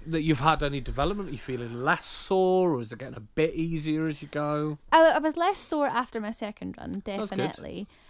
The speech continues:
Speaker 2: Um, but I wore the wrong shoes the first one. Like, I didn't really realise
Speaker 1: You
Speaker 2: what I
Speaker 1: weren't
Speaker 2: was
Speaker 1: really
Speaker 2: signing up
Speaker 1: prepared
Speaker 2: for.
Speaker 1: for it, yeah.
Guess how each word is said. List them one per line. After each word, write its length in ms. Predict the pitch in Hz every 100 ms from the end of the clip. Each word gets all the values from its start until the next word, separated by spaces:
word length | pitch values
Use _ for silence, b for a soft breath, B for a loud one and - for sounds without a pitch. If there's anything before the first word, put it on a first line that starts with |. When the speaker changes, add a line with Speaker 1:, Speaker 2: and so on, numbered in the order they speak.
| b
Speaker 2:
Um, 680 | 208 202 196 190 185 190 185 - _ _ -
but 80 |
I 20 | 240
wore 180 | 240 247
the 80 |
wrong 140 | 247 233
shoes 340 | - 240 233
the 80 | 262
first 260 | 254 254 -
one. 180 | 240
Like, 160 | 247 233
I 60 | 214
didn't 220 | 214 196
really 180 | 208 196
realise 320 | 185 190 190
Speaker 1:
You 60 |
Speaker 2:
what 60 | 160
I 20 |
Speaker 1:
weren't 60 | 151
Speaker 2:
was 100 | 135
Speaker 1:
really 180 | 139 135
Speaker 2:
signing 120 | 135
up 80 | -
Speaker 1:
prepared 360 | - 135 120 262
Speaker 2:
for. 160 | 120
Speaker 1:
for 80 | 113
it, 80 | 120
yeah. 180 | 120